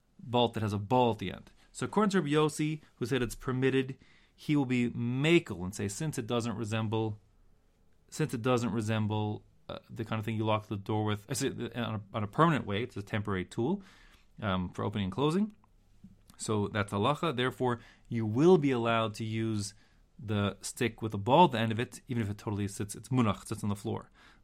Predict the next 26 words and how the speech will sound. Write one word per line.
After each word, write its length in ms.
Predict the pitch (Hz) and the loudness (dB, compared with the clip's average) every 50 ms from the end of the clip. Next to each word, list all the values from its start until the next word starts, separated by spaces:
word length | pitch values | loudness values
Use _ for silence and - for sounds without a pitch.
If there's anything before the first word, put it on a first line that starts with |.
| - - | -10 -6
But 220 | - 107 104 - - _ _ _ - | -6 -6 -6 -8 -14 _ _ _ -2
in 60 | 110 | 2
our 120 | 117 131 | 2 4
Mishnah 320 | 131 123 117 107 - 117 117 | 4 2 0 0 -2 -2 0
here, 260 | 156 175 160 139 135 | 2 2 2 2 0
where 140 | 120 101 98 | 0 -2 -2
it's 100 | 92 - | -2 -4
just 160 | - 101 - | -6 -8 -8
a 60 | - 95 | -8 -10
straight 400 | - - - 110 104 101 101 - - - - - - _ _ _ - - 110 107 | -10 -6 -2 -2 -2 -2 -4 -8 -16 -20 -20 -20 -20 _ _ _ -16 -10 -2 0
beam 420 | 127 156 160 139 127 139 156 147 - _ - | 2 4 4 2 2 0 -2 -4 -8 _ -6
without 140 | 92 101 98 | -4 -4 -2
any 100 | 98 101 | -2 0
ball 200 | 104 147 180 185 | 2 2 2 2
at 60 | 156 | 2
the 100 | 151 143 | 2 0
end, 240 | 143 139 143 147 147 - - - - _ - | 0 0 -2 -2 -6 -10 -18 -20 -20 _ -6
you 100 | 110 110 | -6 -6
cannot 340 | 107 - 120 117 127 127 101 | -4 -2 0 0 2 0 0
use 160 | 123 113 110 | -2 -6 -6
it 80 | 104 - | -8 -10
to 60 | - | -12
seal 220 | - - 123 117 | -6 -4 -2 -2
off 80 | 104 107 | -2 -2
the 60 | 147 | -2
door 340 | 151 190 185 175 170 170 | 0 2 4 4 4 2